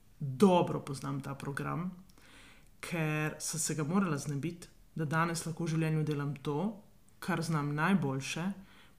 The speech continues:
po manj kot pet ur na dan, štiri dni na teden.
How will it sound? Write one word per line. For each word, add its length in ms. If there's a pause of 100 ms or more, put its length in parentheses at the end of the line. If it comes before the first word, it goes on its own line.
(100)
po 120
manj 280
kot 160
pet 220
ur 120
na 120
dan, 400 (300)
štiri 380
dni 140
na 120
teden. 400